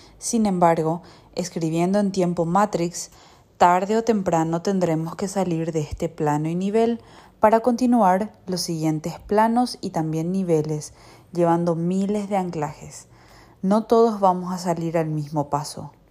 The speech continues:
Es comprender que solo tres conciencias tienen contrato de salida. Solo ahí es de observar y discernir que ninguno de los tres se va a ir un mismo nivel.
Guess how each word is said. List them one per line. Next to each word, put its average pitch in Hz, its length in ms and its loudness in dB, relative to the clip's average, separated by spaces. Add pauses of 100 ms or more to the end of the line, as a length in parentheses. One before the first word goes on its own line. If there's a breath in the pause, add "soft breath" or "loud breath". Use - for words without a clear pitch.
(560 soft breath)
Es 185 180 -4
comprender 202 600 0
que 170 100 -6
solo 156 400 -2
tres 202 400 -4
conciencias 170 880 -4
tienen 160 320 -4
contrato 156 500 -4
de 147 100 -4
salida. 160 580 -4 (500 loud breath)
Solo 233 440 4
ahí 196 380 0 (220)
es 175 180 -4
de 170 120 2
observar 165 640 2
y 220 60 -2
discernir 170 680 -2
que 170 160 -2
ninguno 175 540 -2
de 240 120 2
los 202 220 -6
tres 220 380 -2 (320 loud breath)
se - 240 0
va 156 180 2
a 160 80 0
ir 165 100 0
un 165 160 -2
mismo 151 300 -4
nivel. 147 480 -4